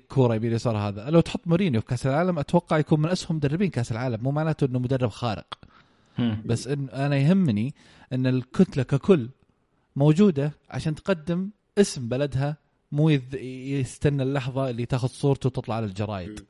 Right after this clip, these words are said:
Speaker 3: تبغى، تبغى روح، تبغى زي، زي مثلًا، آه،
Speaker 1: أنا أبغى
Speaker 3: أربعة وتسعين،
Speaker 1: أربعة وتسعين.
Speaker 3: تبغى.
Speaker 1: أنا أبغى أربعة وتسعين، بس على قولتهم more refine، نسخة محسنة، نسخة
Speaker 3: مم.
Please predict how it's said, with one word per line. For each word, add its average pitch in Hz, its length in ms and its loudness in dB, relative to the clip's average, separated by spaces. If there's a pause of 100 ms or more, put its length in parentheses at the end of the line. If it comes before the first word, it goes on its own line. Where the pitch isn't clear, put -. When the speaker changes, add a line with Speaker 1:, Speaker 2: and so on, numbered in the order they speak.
(120)
Speaker 3:
تبغى، 156 300 2
تبغى 165 260 2
روح، 139 380 -2 (300)
تبغى 147 200 -2
زي، 160 220 0 (100)
زي 139 260 -4
مثلًا، 113 340 -6
آه، 95 520 -6
Speaker 1:
أنا 240 100 6
أبغى 202 180 4
Speaker 3:
أربعة 160 200 6
وتسعين، 139 440 0
Speaker 1:
أربعة 175 40 -2
وتسعين. 104 240 -10
Speaker 3:
تبغى. 101 120 -18 (100)
Speaker 1:
أنا 196 160 6
أبغى 180 220 4
أربعة 170 220 2
وتسعين، 180 640 -2
بس 151 400 -2 (680)
على 123 380 -4
قولتهم 143 600 2 (380)
more 151 220 8
refine، 113 840 0
نسخة 131 520 -2
محسنة، 117 720 0 (180)
نسخة 135 480 -2 (240)
Speaker 3:
مم. 107 240 -14